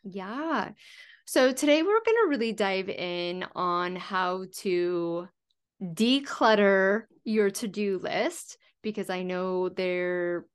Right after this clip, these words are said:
I mean, I think most women just have, like, an overload to-do list. But before we dive into that, just tell us a little bit about you and your background.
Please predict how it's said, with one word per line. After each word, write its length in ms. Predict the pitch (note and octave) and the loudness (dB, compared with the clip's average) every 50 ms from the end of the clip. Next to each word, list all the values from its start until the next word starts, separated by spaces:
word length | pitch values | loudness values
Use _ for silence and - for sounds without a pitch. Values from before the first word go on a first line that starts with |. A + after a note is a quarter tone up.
| _ - | _ -8
I 80 | - D#4 | -6 -4
mean, 180 | F4 G4 F4 C#4+ | -4 -2 0 -2
I 80 | A3+ | -2
think 240 | A3+ - F3+ E3+ - | -2 -2 -6 -6 -6
most 240 | E3 D#3 E3 - - | -6 -6 -6 -6 -4
women 300 | - E3+ - - E3 D#3 | -4 -2 -2 -2 -2 -4
just 220 | - D3 D3+ - | -4 -6 -6 -4
have, 180 | G3 - - - | -4 -4 -2 0
like, 180 | F3 - - | -2 -2 -2
an 140 | - - - - | -2 -4 -4 -2
overload 680 | - F2 - F3+ F#3 - F2 - F3 F3+ E3+ E3+ - - - | -4 -2 -2 -2 -2 0 0 2 2 0 0 -4 -10 -14 -10
to-do 340 | - G3+ G3 F3+ F3 E3+ - | -10 -6 -4 -2 -2 -2 0
list. 480 | - - - F#3 A3+ - - - - - - - - - - - - _ | -2 -2 -2 -2 -4 -6 -12 -18 -20 -20 -20 -20 -20 -20 -20 -20 -4 _
But 200 | C#4+ C4+ C4 C4+ | 4 4 4 4
before 300 | C#4+ D4 C#4+ E4+ D#4+ E4+ | 0 0 4 4 6 8
we 100 | G4+ A4 A4 | 8 6 6
dive 220 | G4+ D4 B3 G#3 | 6 4 4 4
into 220 | A3 A3+ B3 - - | 2 0 0 0 0
that, 340 | A3 F#3+ F#3 - - - | 2 2 4 2 2 -2
just 200 | - D4 D#4+ - | -4 -8 -10 -6
tell 160 | - G#4+ G#4+ A4 | -4 -2 0 0
us 160 | A4+ A4 - | -2 -2 -4
a 40 | C#4 | -4
little 200 | A#3+ A3 A3 G#3 | -2 -2 -2 0
bit 240 | G3+ G#3+ - - | -2 -2 -2 -2
about 240 | G3+ G#3 G#3 G3 G3+ | -4 -4 -4 -4 -4
you 200 | G3 G3+ G3+ G3 | -4 -4 -4 -4
and 220 | - C#3 G3 F#3+ F3+ | -4 -4 -6 -6 -8
your 80 | F3+ | -8
background. 520 | E3+ E3+ F#3+ G#3+ - A3 - - - F#3 | -6 -8 -8 -6 -6 -6 -6 -6 -8 -12